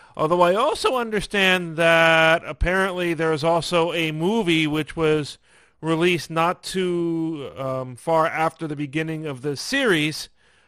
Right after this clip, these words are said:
which kind of, uh, it's like a compilation of everything that happened, right?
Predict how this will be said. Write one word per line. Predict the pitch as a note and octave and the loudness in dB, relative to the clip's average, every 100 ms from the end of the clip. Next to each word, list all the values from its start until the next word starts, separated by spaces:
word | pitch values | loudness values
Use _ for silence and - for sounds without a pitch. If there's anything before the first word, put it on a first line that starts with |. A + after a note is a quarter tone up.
| _ - | _ -10
which | D#3+ - | -8 -6
kind | - G3 G3 | 2 4 6
of, | F#3 F3 D3 D#3 | 6 4 2 2
uh, | E3+ E3 D#3+ D#3+ D#3+ - | 6 6 8 6 4 0
it's | D#3 | -6
like | D3 | -8
a | C#3 | -4
compilation | F3 F3 D#3 D3+ G3+ F#3+ D3+ A#2+ G2+ - _ | 0 0 0 2 2 0 -6 -6 -10 -16 _
of | D3 C#3 | -4 0
everything | E3 D#3 D3+ D3+ | 2 0 -4 -6
that | C#3+ | -6
happened, | C3+ G3 F#3 A#2+ G#2+ | -2 0 0 -4 -4
right? | A2 C3 D#3+ | -2 -2 -6